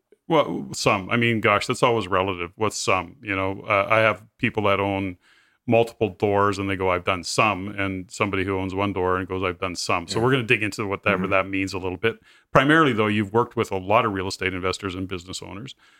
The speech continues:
Speaker 1: You're president of the Chamber of Commerce of Abbotsford and father, husband, all of those things. So let's go back, 'cause I love to see the history. Now, in the context of the Everyday Millionaire, you've,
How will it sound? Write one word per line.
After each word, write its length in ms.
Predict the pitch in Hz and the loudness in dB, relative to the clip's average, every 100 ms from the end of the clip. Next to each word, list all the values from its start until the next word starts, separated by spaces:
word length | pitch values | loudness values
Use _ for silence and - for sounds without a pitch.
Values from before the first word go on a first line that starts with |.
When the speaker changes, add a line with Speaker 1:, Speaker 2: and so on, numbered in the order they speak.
| _ _ | _ _
Speaker 1:
You're 80 | 107 | -4
president 340 | - 113 131 120 | 2 2 2 0
of 60 | |
the 40 | - | 0
Chamber 220 | 117 107 | 2 2
of 80 | - | 0
Commerce 360 | 98 95 92 | 0 0 -4
of 80 | 90 | -8
Abbotsford 520 | 87 92 - - 120 - _ - | -12 -12 -12 -10 -12 -16 _ -2
and 500 | 123 120 117 117 - _ _ _ _ _ _ _ _ _ _ _ _ _ | 2 4 4 0 -4 _ _ _ _ _ _ _ _ _ _ _ _ _
father, 540 | - 110 107 107 98 _ _ _ | 2 4 4 0 -4 _ _ _
husband, 420 | 95 95 98 101 - | -2 -2 -6 -8 -6
all 160 | 101 95 | -2 -2
of 80 | 92 | -2
those 180 | 87 - | -6 -8
things. 320 | 90 131 - _ _ _ _ - | -10 -12 -18 _ _ _ _ -2
So 140 | 117 | 2
let's 200 | 131 - | 2 2
go 160 | 165 131 | 2 2
back, 580 | 107 107 92 85 _ | 4 4 4 0 _
'cause 140 | - - - - | -14 -14 -6 2
I 360 | 139 143 143 - | 6 6 2 -6
love 520 | 156 117 120 117 110 - | -2 4 6 4 2 -4
to 440 | 113 104 101 104 - | 0 0 0 -4 -8
see 260 | - 117 | -4 -2
the 100 | 104 | 0
history. 340 | 101 110 101 95 | 0 -2 -4 -2
Now, 260 | 113 113 _ _ _ _ _ - | 0 0 _ _ _ _ _ -4
in 100 | 131 | -2
the 60 | 120 | 2
context 480 | 180 190 220 - | 4 4 2 2
of 180 | 151 127 | 2 2
the 100 | 123 | 2
Everyday 240 | 117 113 107 | 2 2 2
Millionaire, 600 | 135 151 110 87 104 - _ _ _ _ _ _ | 4 4 2 0 -2 -8 _ _ _ _ _ _
you've, 260 | 117 110 | -2 -2